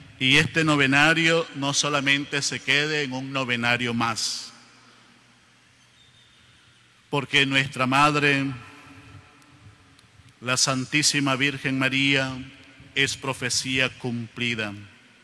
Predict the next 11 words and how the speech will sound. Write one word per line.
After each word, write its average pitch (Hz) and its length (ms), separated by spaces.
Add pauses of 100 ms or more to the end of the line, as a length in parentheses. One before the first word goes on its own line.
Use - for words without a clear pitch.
(680)
porque 139 300
en 143 80
su 147 180
persona 165 640
se 151 200
da 156 160
la 160 180
plenitud 143 460
de 151 100
los 139 240
tiempos 156 840